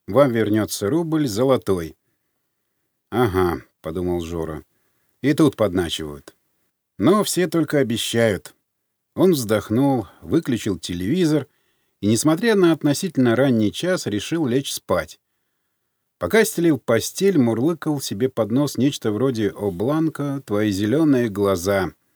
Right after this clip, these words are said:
Откуда пришёл этот мотивчик, а особенно слова, он и сам не знал. Возможно, они родились только что. Имя Бланка явно взволновало Жору. Он улёгся, но сон не шёл.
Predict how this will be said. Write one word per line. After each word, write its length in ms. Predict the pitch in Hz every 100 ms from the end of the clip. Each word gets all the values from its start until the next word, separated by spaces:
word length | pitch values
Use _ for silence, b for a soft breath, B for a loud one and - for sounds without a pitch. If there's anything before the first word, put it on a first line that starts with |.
| _ _ _ _ _ _
Откуда 440 | - - 190 175
пришёл 400 | 143 139 - 156
этот 160 | 135 107
мотивчик, 720 | 104 95 - 156 - - -
а 80 | 95
особенно 380 | - 175 131
слова, 420 | 107 104 113 165 147
он 160 | 117
и 20 |
сам 280 | 110 180 151
не 100 | 135
знал. 400 | 123 117 90 71 _ _ _ _ _ _ _
Возможно, 500 | 85 92 175 202 170
они 160 | 147 151
родились 400 | 147 131 143 131
только 340 | - 113 92
что. 280 | 80 - 67 _ _ _ _ _ _ -
Имя 300 | 135 175 143
Бланка 480 | 113 165 165 -
явно 460 | 127 92 156 160 143
взволновало 760 | 123 117 123 117 123 131 110
Жору. 420 | 87 90 80 73 - _ _ _ _
Он 220 | 156 165
улёгся, 640 | 139 135 180 - 160 147 120 98
но 260 | 98 160
сон 340 | 156 135 143 139
не 80 |
шёл. 420 | 120 - 107 85